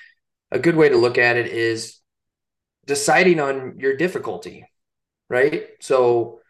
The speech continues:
using that example, getting up in bed, getting up in the morning, first thing in the morning, you time. I'd say ninety-five percent of our guys in the program, including myself, like, all of our personal development, all of the stuff that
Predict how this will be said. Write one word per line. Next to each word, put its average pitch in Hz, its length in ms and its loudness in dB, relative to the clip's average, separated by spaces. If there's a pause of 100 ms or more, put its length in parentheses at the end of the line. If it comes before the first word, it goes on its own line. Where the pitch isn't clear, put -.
(1200)
using 160 380 0
that 139 400 -4
example, 131 640 -4
getting 135 300 0
up 135 160 -4
in 117 100 -8
bed, 123 380 -6 (100)
getting 143 240 -4
up 139 140 -6
in 127 100 -4
the 120 80 -10
morning, 131 460 -10 (260)
first 135 240 -2
thing 139 140 2
in 123 60 -2
the 120 40 -6
morning, 117 460 -8 (320)
you 190 260 2
time. 92 460 -4 (440)
I'd 131 120 -2
say 143 180 2
ninety-five 135 520 -2
percent 139 300 -8
of 127 100 -8
our 117 100 -4
guys 117 300 -6
in 120 60 -14
the 110 80 -10
program, 131 600 -8
including 120 360 -2
myself, 110 520 -2
like, - 340 -10
all 147 220 2
of 147 120 2
our 139 220 0
personal 139 420 -4
development, 127 680 -6
all 143 280 -2
of 147 120 -4
the 127 120 -4
stuff 131 460 -8
that 104 240 -10